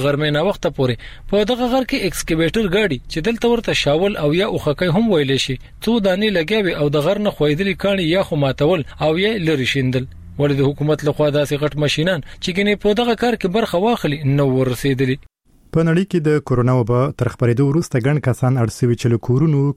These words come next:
Speaker 2: کارونه وکړي. خو د نړۍ د یوه تفریحي شرکت نټفلیکس مشر اندېښنه لري چې له کور څخه کار هغومره ګټور نه دی څومره چې په دفتر کې دی. احمد شیبر تفصیل لري.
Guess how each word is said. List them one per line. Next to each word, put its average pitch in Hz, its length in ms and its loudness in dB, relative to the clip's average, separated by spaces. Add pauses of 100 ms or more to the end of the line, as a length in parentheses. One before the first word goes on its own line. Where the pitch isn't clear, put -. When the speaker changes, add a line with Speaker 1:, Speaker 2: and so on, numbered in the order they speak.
Speaker 2:
کارونه 113 360 2
وکړي. 104 280 -2 (120)
خو 156 160 0
د 151 100 2
نړۍ 156 180 2 (120)
د 135 100 4
یوه 127 180 2 (120)
تفریحي 113 420 0
شرکت 117 560 -2
نټفلیکس 117 500 -2 (120)
مشر 139 260 0
اندېښنه 123 440 0
لري 156 140 0 (100)
چې 151 100 0 (180)
له 139 60 2 (180)
کور 190 260 0
څخه 156 400 -2
کار 160 240 0 (380)
هغومره 131 360 2
ګټور 117 320 0 (120)
نه 165 100 0
دی 160 60 2 (100)
څومره 120 260 2
چې - 140 -14
په 117 140 0
دفتر 107 300 -2
کې - 120 -2
دی. 120 80 2 (340)
احمد 147 320 0
شیبر 143 320 0
تفصیل 104 320 -2
لري. 101 160 -8